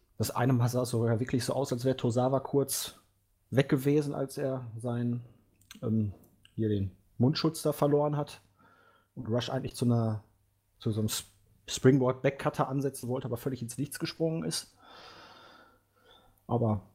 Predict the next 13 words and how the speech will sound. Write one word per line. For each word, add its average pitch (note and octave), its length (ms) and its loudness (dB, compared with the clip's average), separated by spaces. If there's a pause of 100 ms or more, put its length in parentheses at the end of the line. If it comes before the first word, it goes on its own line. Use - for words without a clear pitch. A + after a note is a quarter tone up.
ja, F#3 220 -2 (540)
schönes B2 340 2
Match. D#3 420 0 (1080)
Xia A#2+ 340 2
Li, D#3+ 480 0 (580)
da A#2 100 -2
hat A#2+ 100 -2
man A#2 80 0
zumindest B2 400 0
die A2+ 160 2
kleine A#2 340 0
Sache A#2+ 300 0
mit - 500 -2